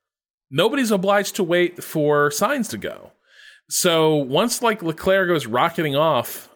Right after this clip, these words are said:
um, into the distance, Sainz, who would have been, like, carefully managing his pace and, like, crawling around the track,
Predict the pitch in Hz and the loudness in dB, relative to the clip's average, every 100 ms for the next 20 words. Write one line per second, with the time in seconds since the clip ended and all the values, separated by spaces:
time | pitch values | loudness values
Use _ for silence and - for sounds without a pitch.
0 | _ 113 117 110 110 107 110 - 139 147 | _ -6 -2 0 0 -2 -6 -10 -4 -2
1 | 151 - 139 113 143 151 139 110 104 - | -2 -4 -4 -2 -2 -2 -2 -2 -4 -8
2 | - - - - _ _ _ _ _ _ | -12 -20 -20 -20 _ _ _ _ _ _
3 | _ _ _ _ _ _ _ _ _ - | _ _ _ _ _ _ _ _ _ -4
4 | - 165 170 196 185 - 202 165 165 165 | 0 2 2 2 0 -2 0 2 2 2
5 | 135 156 143 127 - - 151 151 156 131 | 2 0 0 -4 -4 -2 0 0 -2 2
6 | 131 131 123 113 - 127 127 - 110 98 | 2 0 -4 -6 -2 -2 -2 -4 -6 -8
7 | - - 123 123 127 117 107 104 98 - | -12 0 2 2 2 0 0 0 -2 -4
8 | 120 113 98 - | 0 0 0 -4